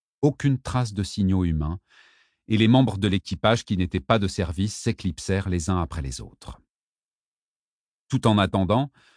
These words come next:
Floyd faisait quelques calculs mentaux. Quoi qu'il soit arrivé à Tien, il y avait déjà deux heures de cela, puisque la nouvelle avait dû être relayée par la Terre.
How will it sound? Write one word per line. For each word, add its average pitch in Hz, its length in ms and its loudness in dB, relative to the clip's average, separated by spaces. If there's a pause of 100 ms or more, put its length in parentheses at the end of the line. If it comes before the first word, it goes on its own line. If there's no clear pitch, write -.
(320)
Floyd 143 400 0
faisait 120 300 0
quelques 135 320 -2
calculs 120 340 0
mentaux. 85 540 -4 (1080)
Quoi 202 160 2
qu'il 135 240 -4
soit - 280 -2
arrivé 98 300 2
à 73 120 -2
Tien, 156 560 -4 (400)
il 120 100 6
y 135 100 8
avait 139 200 4
déjà 131 340 2
deux 107 380 2
heures 82 160 -2
de 65 100 -10
cela, 67 360 -8 (100)
puisque - 260 -6
la 95 140 4
nouvelle 104 340 6
avait 95 160 4
dû 87 200 0
être 107 200 0
relayée 95 460 2
par 76 180 -6
la 69 120 -6
Terre. 60 460 -12